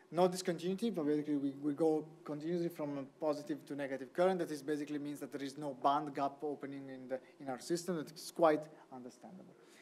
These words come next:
So at the end, altogether, this, uh, um, these results convinced us that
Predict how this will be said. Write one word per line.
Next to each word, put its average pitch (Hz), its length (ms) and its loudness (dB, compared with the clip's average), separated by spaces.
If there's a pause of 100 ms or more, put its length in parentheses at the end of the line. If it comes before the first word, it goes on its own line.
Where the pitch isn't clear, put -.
(220)
So 160 360 8 (380)
at 156 120 -4
the 165 100 2
end, 214 200 2 (520)
altogether, 175 600 2
this, 160 480 -4
uh, 147 360 2 (400)
um, 127 720 -8 (1120)
these 156 160 -2
results 160 580 4 (260)
convinced 196 440 6
us 196 120 4
that 160 180 0